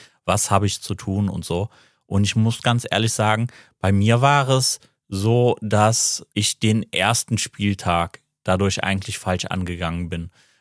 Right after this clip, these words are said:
weil der erste Spieltag war ich schon so in diesem Modus, ja, es geht darum, Weihnachtsgefühl, Weihnachtsfreude und so zu verbreiten, das zu machen, aber mir war gleichzeitig als Spieler klar,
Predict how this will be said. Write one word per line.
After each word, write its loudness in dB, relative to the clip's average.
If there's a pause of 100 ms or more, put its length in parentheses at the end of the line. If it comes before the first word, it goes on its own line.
(160)
weil 2 (400)
der 2
erste 0
Spieltag 0 (180)
war 2
ich -2
schon 0
so 0
in 0
diesem -2
Modus, 0
ja, 2
es -12
geht -6
darum, -6
Weihnachtsgefühl, -4
Weihnachtsfreude -2
und -6
so -8
zu -12
verbreiten, -2 (460)
das 2
zu -4
machen, 2
aber 4
mir 0
war 4
gleichzeitig 0
als -6
Spieler 0
klar, 0